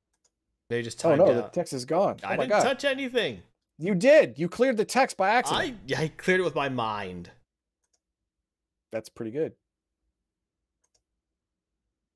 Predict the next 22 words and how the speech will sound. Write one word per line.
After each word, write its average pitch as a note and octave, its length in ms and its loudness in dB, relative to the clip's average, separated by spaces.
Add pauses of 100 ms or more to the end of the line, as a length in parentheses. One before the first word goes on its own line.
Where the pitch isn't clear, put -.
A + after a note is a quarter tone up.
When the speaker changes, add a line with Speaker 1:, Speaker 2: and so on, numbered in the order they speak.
(460)
Speaker 1:
See, B2+ 80 -8
Baltar D3 300 0
just B2 160 -6
brought A2+ 160 0
it G#2+ 40 -2
Speaker 2:
Lol. G#2+ 60 -4
Speaker 1:
back. F#2 320 -8 (220)
Speaker 2:
Baldahar's B2 440 2
lol. G2+ 420 2 (400)
Speaker 1:
He B2 80 -4
has G#2+ 120 -2
Speaker 2:
Lol. F#2 100 0
Speaker 1:
the F#2 80 2
power. G2 260 -4 (1800)
Speaker 2:
Has E4 200 -2
the F#4 100 2
power. - 220 -4
Speaker 1:
I F4+ 580 4 (1000)
Speaker 2:
Nightmares. G4 440 -10
Speaker 1:
got C5+ 260 -12
the A#4+ 80 -12
power. C5 680 -10